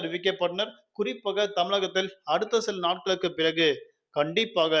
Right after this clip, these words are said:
மழையின் தாக்கம் குறைய தொடங்கும் என அறிவிக்கப்பட்டனர். படிப்படியாக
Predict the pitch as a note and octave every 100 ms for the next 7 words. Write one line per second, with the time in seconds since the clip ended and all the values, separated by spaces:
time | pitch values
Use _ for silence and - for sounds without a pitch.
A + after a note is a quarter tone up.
0 | C#3 - - D#3 E3 G#3+ A#3 A3+ F#3 F#3+
1 | G3+ F#3+ E3 F3+ F#3 F3 E3+ E3+ D3 D3+
2 | E3 E3+ D3 D3+ D3 - - _ D#3+ F#3+
3 | A#3 A3+ G3+ F3 F3